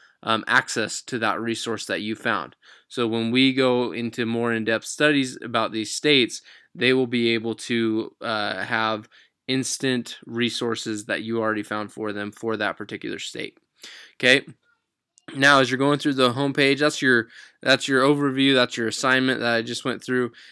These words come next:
Now let's go down to resources. Um, every state in the United States has their own website, and right on the homepage,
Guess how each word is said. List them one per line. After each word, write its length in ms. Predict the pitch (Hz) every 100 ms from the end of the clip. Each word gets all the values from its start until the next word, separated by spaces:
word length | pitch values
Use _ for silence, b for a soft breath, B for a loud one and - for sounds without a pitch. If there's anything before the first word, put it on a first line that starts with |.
| B -
Now 140 | 135
let's 120 | 139
go 120 | - 139
down 180 | 135
to 80 | 127
resources. 800 | 120 127 - 117 107 - - - b b b -
Um, 720 | 131 131 123 117 110 107 101 _ _ _ _ _ _ _ _ _ _ - - - _
every 360 | 147 165 170 190
state 720 | - - - 147 147 170 - _ _ _
in 140 | 135 143
the 80 |
United 300 | 139 135 127
States 260 | 120 127 117
has 380 | - 127 131 127
their 240 | 131 127
own 340 | 127 127 131 120
website, 520 | 117 110 - 104 - _ B B B
and 220 | 120 113
right 320 | 123 131 139
on 460 | 127 127 123 127 120
the 100 | 113
homepage, 600 | 123 131 - 135 120